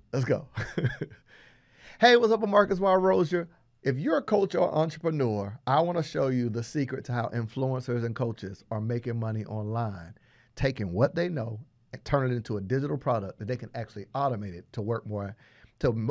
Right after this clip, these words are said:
to, to make more and work less. Now, let me ask you this. Is this worth your time? See, that statement, that question, "Why should you watch this?" These are two statements that stops the skip scroll objection.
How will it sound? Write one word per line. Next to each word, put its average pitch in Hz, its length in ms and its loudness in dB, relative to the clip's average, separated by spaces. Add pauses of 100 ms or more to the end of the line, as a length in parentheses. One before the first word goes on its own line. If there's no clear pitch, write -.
(120)
to, 123 340 -2
to 120 100 -4
make 117 320 0
more 113 260 -4
and 104 120 -8
work 110 220 -2
less. 95 360 -8 (400)
Now, 143 160 -4
let 170 180 -4
me 196 100 -4
ask 120 240 -4
you 107 60 -6
this. 85 280 -12
Is 170 160 -2
this 151 180 -4
worth 131 240 -2
your 107 100 -4
time? 87 300 -8 (560)
See, 165 220 6
that 147 340 6
statement, 214 480 4
that 143 140 4
question, 220 440 4 (480)
"Why 165 260 2
should 185 220 -2
you 160 100 2
watch 123 300 -2
this?" - 340 -16 (160)
These 160 300 2
are 196 60 2
two 190 220 -4
statements 135 600 0
that 120 220 -4
stops - 400 0
the 123 80 -8
skip 123 280 -4
scroll 117 280 0
objection. 104 500 -6